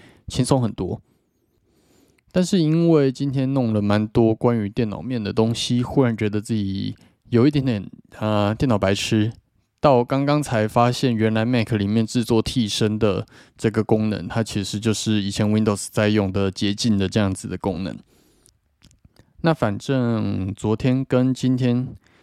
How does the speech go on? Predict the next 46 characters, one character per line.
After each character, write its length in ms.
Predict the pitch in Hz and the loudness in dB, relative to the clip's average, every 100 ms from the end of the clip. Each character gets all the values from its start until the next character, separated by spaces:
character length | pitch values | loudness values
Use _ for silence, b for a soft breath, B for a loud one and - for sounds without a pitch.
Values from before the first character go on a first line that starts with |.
| b | b
大 160 | - 123 | 0 2
概 220 | 123 113 | 4 2
都 200 | 107 113 | 4 2
是 360 | 110 - 127 110 | 0 0 0 0
把 340 | - 87 57 | -2 -4 -2
我 220 | 73 87 | -4 -4
的 200 | 87 107 | -4 -4
交 200 | 85 151 | -2 0
易 80 | 160 | 0
系 200 | 160 190 | 0 -4
统， 300 | - 117 101 | -2 -4 -4
然 160 | 104 107 | -2 0
后 100 | 113 | 2
还 140 | 107 | 2
有 160 | 104 98 | 2 0
创 240 | - 135 | 0 0
业 140 | 131 123 | 0 -2
系 240 | - 127 | -2 -6
统 260 | - 107 - B B B B | -4 -10 -10 B B B B
很 300 | - 104 104 | 0 0 0
多 280 | - 147 160 | 0 2 2
的， 460 | 160 127 110 101 - | 2 2 0 -4 -8
呃， 520 | - 98 69 64 120 - | -10 -8 -8 -10 -12 -6
流 180 | 113 113 | 2 2
程 240 | 135 120 110 | 4 0 2
啊、 260 | 107 107 | 0 -2
S 240 | 110 110 120 | -4 -4 0
O 100 | 117 | 0
P 240 | - 120 | 0 0
还 100 | 113 | 2
有 80 | 104 | 2
模 200 | 101 101 | 2 0
板， 320 | 104 110 104 | 2 0 -2
全 260 | 107 - 101 | -6 -4 -2
部 140 | 120 | -2
把 180 | 113 78 | -2 -4
它 440 | 104 117 113 113 117 _ _ _ | -4 -2 0 0 -2 _ _ _
去 260 | - 120 110 | -2 0 0
做 240 | - 113 | 2 2
一 80 | 104 | 4
个 180 | 107 104 | 2 0
建 240 | - 123 | 2 0
立 140 | 117 107 | 2 0
跟 200 | 104 101 | 0 0
优 160 | 104 | 0
化。 300 | 95 117 - | 0 -4 -4